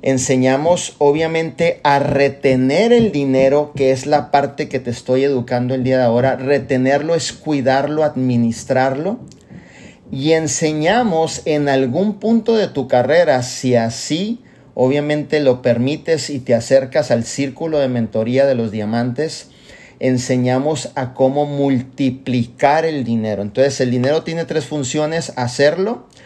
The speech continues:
retenerlo y en su punto multiplicarlo. ¿Ok? Entonces, es bien importante que eso tú puedas entenderlo el día de ahora, ¿cierto? Entonces,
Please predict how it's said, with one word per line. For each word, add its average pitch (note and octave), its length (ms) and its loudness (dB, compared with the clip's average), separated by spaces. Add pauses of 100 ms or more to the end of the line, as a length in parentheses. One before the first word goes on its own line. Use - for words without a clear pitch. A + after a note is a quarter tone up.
(240)
retenerlo C#3 1080 2 (200)
y B2 140 0
en B2+ 120 2
su B2 260 -4
punto F#3+ 400 0
multiplicarlo. A#2 1040 -4 (1300)
¿Ok? - 180 -4 (540)
Entonces, C3 280 0
es D#3 120 -2
bien D#3+ 160 -2
importante C#3 720 0 (400)
que B2 200 2
eso B2 240 -2
tú B2+ 160 -6
puedas C3 500 2
entenderlo A#2+ 840 0
el A2+ 180 -4
día A#2 220 2
de A2+ 100 0
ahora, G2+ 320 -2
¿cierto? C3+ 360 -2
Entonces, D3 640 -2